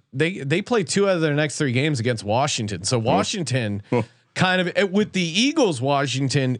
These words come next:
Speaker 1: in game in between there. So things could get interesting in the N F C East, uh, with the ex-, noted exception of the Giants. But, uh, Saints,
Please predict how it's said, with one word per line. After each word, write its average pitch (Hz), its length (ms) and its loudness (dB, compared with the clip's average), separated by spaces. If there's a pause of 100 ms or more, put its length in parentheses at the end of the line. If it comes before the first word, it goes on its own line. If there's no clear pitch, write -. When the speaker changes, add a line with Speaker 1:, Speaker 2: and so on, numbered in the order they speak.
Speaker 1:
in 170 320 0 (240)
game 151 340 0
in 151 160 0
between 175 480 0
there. 117 200 0
So 135 120 -2
things 214 300 -2
could 208 240 -2
get 175 140 0
interesting 131 640 -2 (420)
in 175 140 2
the 160 140 2
N 156 100 0
F 139 80 0
C 135 280 0
East, 117 180 -2
uh, 123 140 4
with 147 140 2
the 147 120 0
ex-, - 240 -6
noted 120 340 0
exception 110 480 0
of 107 100 0
the 101 80 -2
Giants. 113 400 0
But, 135 240 -2 (640)
uh, 151 380 2
Saints, 214 720 -2